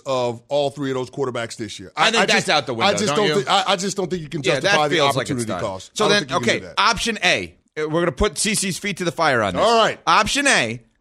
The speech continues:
Speaker 2: is number one overall as is.
Speaker 1: Yes.
Speaker 2: Option B, you trade with Washington, you get number two, you get a twenty-five first,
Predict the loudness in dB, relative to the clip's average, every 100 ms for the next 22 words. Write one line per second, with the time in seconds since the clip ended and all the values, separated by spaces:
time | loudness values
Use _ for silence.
0 | _ -6 0 0 2 4 4 4 2 4
1 | 4 2 0 -4 0 -2 -2 -8 -14 _
2 | -6 -2 0 -2 -8 -12 _ _ _ 2
3 | 2 2 0 2 2 2 -2 _ _ _
4 | _ _ _ _ -10 -8 -2 2 2 2
5 | 2 4 4 2 -2 -2 -2 -2 -2 0
6 | 0 0 -2 -2 -2 -2 -4 -10 -4 -2
7 | -2 -4 -4 -2 -2 0 2 4 4 0
8 | -6 -4 0 0 0 -6 -12